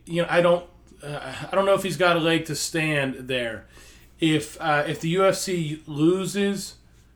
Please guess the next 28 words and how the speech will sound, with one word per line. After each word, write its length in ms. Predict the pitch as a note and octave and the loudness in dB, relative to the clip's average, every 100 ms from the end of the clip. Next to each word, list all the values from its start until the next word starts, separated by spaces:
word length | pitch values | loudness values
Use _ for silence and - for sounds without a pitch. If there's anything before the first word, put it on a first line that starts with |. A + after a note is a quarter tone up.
| _ - | _ -4
Conor, 320 | F3+ F3 F3+ | 0 2 2
he 120 | F3 | 2
decides 580 | D3+ - D#3+ D3 C#3+ - | 0 0 2 2 2 -2
to 100 | C#3+ | -6
retire, 720 | B2+ B2+ D#3+ D#3+ E3 D#3+ D#3 | -6 -2 2 4 4 2 0
there's 320 | C#3 C#3 C3 | 0 -2 -2
some 480 | - D3 B2+ B2 A#2 - _ _ _ | -4 -2 -2 -2 -6 -12 _ _ _
contract 720 | - D#3+ E3 D#3+ - E3 D#3 D#3 | -6 0 2 2 -2 0 0 -2
dispute, 460 | D3+ - E3 D#3+ | -10 -4 0 0
whatever 420 | C#3+ D3 D#3+ E3 | 0 0 2 2
the 80 | D3+ | -2
case 440 | C#3+ D3 C#3 C3 D3 | -2 -2 -2 -4 -2
is, 320 | C3+ C3 - - - - _ _ - | -2 -2 -6 -20 -20 -20 _ _ -6
um, 420 | C3 C3 C3 C3 | -4 -2 -2 -2
and 140 | D3+ | -4
things 300 | C#3+ E3+ E3+ | -2 -2 0
don't 240 | - E3 D3+ | 0 0 2
work 280 | D3+ D3 - | 0 0 4
out 380 | E3+ D#3 D3 | 6 6 2
where 380 | D#3 C#3 C#3 C#3 | -2 -2 0 0
Dana 440 | C3+ D#3 E3 D#3+ D#3 | 0 -2 0 0 -2
can't 340 | - E3+ D3+ | -4 -4 -2
get 120 | D#3+ | -2
him 140 | D3+ C#3 | -2 0
back 260 | D3 C#3 | 0 0
in 80 | C#3+ | -2
the 100 | C3+ | -2
ring, 340 | E3 E3 D3 | 0 0 0